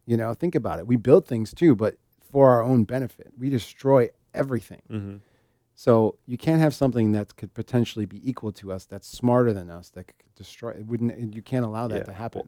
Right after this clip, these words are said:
Speaker 2: Well, I'm not saying we should allow it to happen.
Speaker 1: Yeah.
Speaker 2: I'm saying it could happen,
Speaker 1: <clears throat>
Speaker 2: and then once
Speaker 1: It
Speaker 2: it
Speaker 1: could.
Speaker 2: does,
Speaker 1: Terminator.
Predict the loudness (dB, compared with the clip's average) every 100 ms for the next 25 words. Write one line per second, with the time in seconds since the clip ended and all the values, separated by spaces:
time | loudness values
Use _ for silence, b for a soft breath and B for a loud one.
0 | 0 2 2 -2 -6 -6 -8 -2 -2 -2
1 | -4 -8 -6 2 2 2 -4 -10 -10 -20
2 | _ -14 -14 _ 2 4 4 -2 -16 -18
3 | -20 -12 0 2 2 0 2 2 4 2
4 | 6 6 6 2 -6 -12 _ _ _ _
5 | -20 _ -6 -2 -2 -6 -16